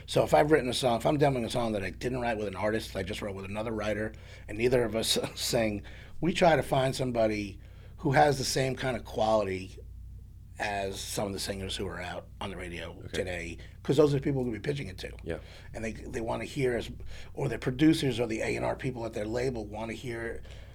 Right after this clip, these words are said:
Speaker 1: as much as they can, see, w-, will this work on radio?
Speaker 2: Yeah.
Speaker 1: You know?
Speaker 2: Yeah.
Speaker 1: So if you don't sing very well, but some people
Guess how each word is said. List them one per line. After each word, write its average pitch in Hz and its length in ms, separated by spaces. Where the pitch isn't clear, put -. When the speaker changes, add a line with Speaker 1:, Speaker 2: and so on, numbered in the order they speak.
Speaker 1:
as 120 180
much 139 360
as 120 120
they 113 120
can, 113 340
see, 107 360
w-, 113 200
will 110 200
this 101 220
work 95 240
on 90 140
radio? 87 380
Speaker 2:
Yeah. 92 160
Speaker 1:
You 101 80
know? 90 160
Speaker 2:
Yeah. 82 120
Speaker 1:
So 151 280
if 151 200
you 214 80
don't 190 160
sing 156 260
very 147 200
well, 151 180
but 170 160
some 220 160
people 143 480